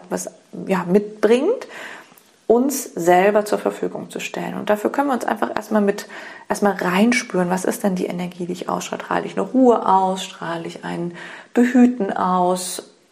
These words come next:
Was auch immer. Und diese Energie kannst du mal wie einen Mantel, eine Decke um dich selber herumlegen und kannst einfach mal spüren, was es mit dir macht.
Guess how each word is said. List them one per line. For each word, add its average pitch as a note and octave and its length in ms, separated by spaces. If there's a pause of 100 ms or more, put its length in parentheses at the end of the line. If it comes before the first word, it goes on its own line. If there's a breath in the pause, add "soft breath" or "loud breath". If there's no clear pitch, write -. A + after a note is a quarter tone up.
Was - 380
auch - 120
immer. G#3 420 (440 loud breath)
Und F#3+ 260
diese D#4 180
Energie A3 800
kannst G#3 340
du G#3+ 60
mal G3+ 200
wie A3 200
einen G3+ 480 (400 loud breath)
Mantel, G3+ 880
eine F#3 200
Decke G3+ 540 (340)
um F#3 180
dich F#3 180
selber G3 300
herumlegen F3+ 920
und F#3 140
kannst - 280
einfach A#3+ 280
mal G#3+ 160
spüren, A3 460
was G#3+ 140
es G#3 140
mit G3+ 180
dir G#3 80
macht. G3+ 420